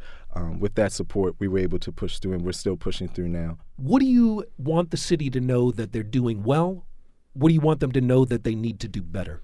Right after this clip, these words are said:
Speaker 2: in terms of
Speaker 1: Mm.
Speaker 2: food security, food deserts, food equity?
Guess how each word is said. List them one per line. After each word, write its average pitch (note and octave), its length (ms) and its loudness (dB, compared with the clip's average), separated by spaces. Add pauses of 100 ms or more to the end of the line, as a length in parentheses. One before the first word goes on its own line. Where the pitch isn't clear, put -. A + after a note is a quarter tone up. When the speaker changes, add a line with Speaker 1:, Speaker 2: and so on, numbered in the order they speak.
Speaker 2:
in A#2 200 -4
terms B2 420 -2
of G2 380 -4 (120)
Speaker 1:
Mm. F#2+ 200 -10
Speaker 2:
food C#3+ 240 -2
security, A#2+ 440 0
food G#2+ 300 -4
deserts, F#2 580 -6 (160)
food - 320 -4
equity? - 340 -6